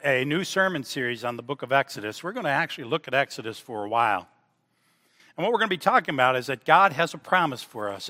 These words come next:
a blessing that he's prepared for us. Sunshine and butterflies, a land of milk and honey. <laughs> As he promised the Hebrew children, he also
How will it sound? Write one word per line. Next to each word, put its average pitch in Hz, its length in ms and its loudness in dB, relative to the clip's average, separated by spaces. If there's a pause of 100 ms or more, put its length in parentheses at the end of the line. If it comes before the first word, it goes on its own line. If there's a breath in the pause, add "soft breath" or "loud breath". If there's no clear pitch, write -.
a 151 60 -6
blessing 190 1000 -2
that 151 140 -2
he's 165 180 -6
prepared 170 480 0
for 104 200 -6
us. - 360 -14 (320 soft breath)
Sunshine 214 640 2
and 208 140 -4
butterflies, 117 720 2
a 127 100 2
land 165 340 2
of 127 300 -2 (720)
milk 147 480 -4 (760)
and 175 300 -4 (160)
honey. 107 340 -2 (200)
<laughs> - 1600 -14
As 202 160 8
he 226 100 0
promised 233 560 4
the 170 100 2
Hebrew 247 440 2
children, 156 420 2
he 170 140 2
also 165 600 4